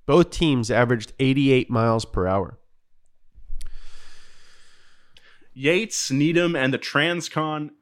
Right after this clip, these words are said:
Speaker 2: ambulance didn't fare so well. After a while, the Transcon and its transmission seemed to have decided that they no longer wanted to be together anymore. They broke up.
Speaker 1: <laughs>
Speaker 2: The team was stranded underneath a massive cement dinosaur that someone had built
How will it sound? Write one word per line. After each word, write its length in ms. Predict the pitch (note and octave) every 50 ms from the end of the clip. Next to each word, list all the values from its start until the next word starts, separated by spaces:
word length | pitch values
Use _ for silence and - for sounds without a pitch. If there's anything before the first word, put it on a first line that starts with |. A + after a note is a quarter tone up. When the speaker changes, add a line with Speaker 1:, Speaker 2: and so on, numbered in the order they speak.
| _
Speaker 2:
ambulance 540 | D3 D3 D3 C#3 C3 B2+ B2 A#2 A#2 G#2+ -
didn't 260 | - C3+ B2+ B2+ B2+
fare 260 | - - - A2 G#2 F#2+
so 220 | - - F#2 F#2
well. 340 | F2 E2+ E2 D2+ C#2+ D2+ A#2
After 240 | D3+ E3+ - - E3
a 40 | D3
while, 380 | D3 D3+ D#3 D3+ D3+ C#3+ - _ _ _ _ _ _ _ _ _ _ _ _ _ _ _ _ _ _ _ _ _ _ _ _ _ _ _ _
the 220 | - B2 B2 A#2+
Transcon 580 | G#2+ - D3+ E3 E3 D3 - - D3+ D3 C#3+ C#3+
and 120 | C3+ B2
its 100 | A2+ -
transmission 600 | - - D3 C3+ B2+ A#2 B2 C3 A#2+ - C3+ A#2+ G#2+
seemed 320 | - - C3+ C3 B2+ A#2+
to 80 | - B2
have 100 | A#2 A2
decided 460 | G#2+ G2 - C3 A#2+ B2 B2 B2 A#2
that 80 | A2+ G2
they 60 | G2+ G2
no 220 | G#2+ B2+ D3 D#3+
longer 340 | D3+ C3+ B2+ B2+ G#2+ A#2 A2
wanted 280 | G#2 G2+ G#2 G#2+ G#2
to 60 | G#2 F2
be 200 | - E2+ E2 D#2+
together 400 | E2 D#2 D2 D2 D2+ E2+ D#2+ D#2+
anymore. 380 | D#2 E2 D#2+ D2+ D2+ D2+ D2+
They 100 | D#2+ E2+
broke 340 | D#2 - A2 A#2 A#2 A2+ -
up. 240 | E2 D2+ D2 - _ _ -
Speaker 1:
<laughs> 140 | B2 A2 -
Speaker 2:
The 240 | G#2+ G2+ G#2 G#2 - _ _ _ _ -
team 320 | - - E3+ F3 G3 F#3
was 160 | F3+ C#3+ B2+
stranded 520 | - - - C#3 C3+ D3+ D#3 D3+ D3+ D3 -
underneath 500 | A#2+ C#3 D3+ D3+ C#3+ B2+ B2+ B2+ B2 - A2
a 80 | A2
massive 640 | G#2 G2+ G2 G#2+ A#2+ D3+ E3 - - G#3 E3+ D3+ C#3+
cement 480 | - - - D3 C#3 C#3 C#3 - G#2 G#2
dinosaur 640 | A2 A2 D#3 G3+ A3 E3 - - F#2+ D#2 C#2 C#2+ E2
that 100 | D#2+ -
someone 280 | - - G#2 G2+ G2+ G2
had 160 | F#2 E2+ -
built 260 | G2+ G2 G2+ F#2 -